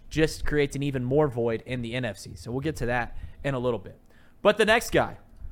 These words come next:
speaking of Raiders, where can you see Derek Carr end up? He officially announced his release. There are several teams. The Jets are the team that it seems to be on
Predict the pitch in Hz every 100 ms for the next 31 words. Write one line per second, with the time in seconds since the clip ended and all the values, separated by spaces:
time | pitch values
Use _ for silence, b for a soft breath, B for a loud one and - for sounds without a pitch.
0 | - - - - - 269 220 156 117 117
1 | 110 110 - - b b b 170 320 466
2 | 427 403 175 185 226 - 151 160 127 117
3 | 110 104 - - 156 - 214 220 202 160
4 | 175 - 185 175 156 104 113 - - _
5 | - - _ b b _ 127 143 - 175
6 | 185 - 127 117 110 131 - 208 214 -
7 | 151 135 143 143 135 127 123 - 151 139
8 | 127 135 131 123